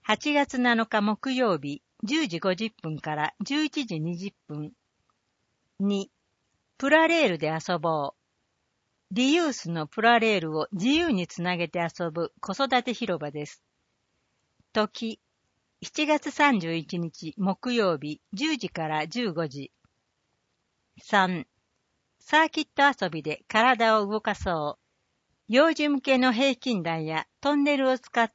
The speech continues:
て体を動かして遊びましょう。カプラやブロックでも遊べます。時、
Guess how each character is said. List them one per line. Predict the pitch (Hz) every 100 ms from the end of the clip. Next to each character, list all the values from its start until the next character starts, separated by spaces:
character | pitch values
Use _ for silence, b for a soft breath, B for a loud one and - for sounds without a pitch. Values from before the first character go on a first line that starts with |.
| -
て | 214 - _
体 | - 247 277 269 269 254
を |
動 | 247 285
か | 285
し | 262
て | - 170 185
遊 |
び | 165
ま | 165 165
し | -
ょ | 160 151 -
う。 | _ _ _ _ _ _ _ _ _ _ _ -
カ | 277
プ | - 233
ラ | 185
や | 175 160
ブ | 185
ロ | 226
ッ | 254
ク | -
で | 170 165
も | 165
遊 | 180 - 196
べ | 175
ま | 156 156
す。 | - _ _ _ _ _ _ _ _ _ _ _ _ _ _ _ -
時、 | 220 202 254 233